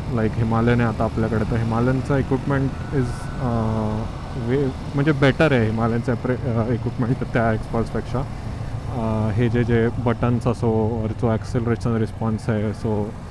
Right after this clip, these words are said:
अशा बऱ्याच गोष्टी ज्याचा काही कंपॅरिझन नाही आहे त्या बाईकशी. So आपण तशा दृष्टीने तिला नाही बघितलं पाहिजे. As a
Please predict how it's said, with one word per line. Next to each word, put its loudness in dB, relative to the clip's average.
अशा 0
बऱ्याच 2
गोष्टी 2
ज्याचा 0
काही 0
कंपॅरिझन 2
नाही 4
आहे 2
त्या 0
बाईकशी. -2
So 0
आपण 0
तशा 4
दृष्टीने 2
तिला 0
नाही 0
बघितलं 2
पाहिजे. 0
As -2
a 4